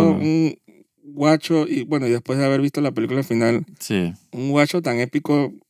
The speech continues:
Speaker 2: detrás y frente de cámara. <laughs>
Speaker 1: Sí.
Speaker 2: Porque la verdad que la película <laughs> es, es única.
Speaker 1: Sí. Por ahí,
Speaker 2: Em,
Speaker 1: por ahí alguien dice que, que es a hot mess.
Speaker 2: Exacto. Mira que le terminaron llamando Flash.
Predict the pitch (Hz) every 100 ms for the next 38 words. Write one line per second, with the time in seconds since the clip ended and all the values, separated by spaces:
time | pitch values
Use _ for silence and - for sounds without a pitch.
0 | _ - 127 123 135 147 170 135 147 143
1 | 147 127 135 127 131 - - - - 113
2 | 147 - 165 - 135 - _ - - -
3 | 139 143 131 127 123 147 156 127 123 131
4 | 143 131 - - - 127 127 120 117 104
5 | - - - - - 92 85 87 - -
6 | 127 127 117 101 110 104 104 104 107 127
7 | 113 107 110 107 - 110 127 120 - 143
8 | - - 123 95 - - _ _ _ -
9 | 117 120 - 127 247 226 139 120 120 120
10 | 151 131 113 127 - 120 113 -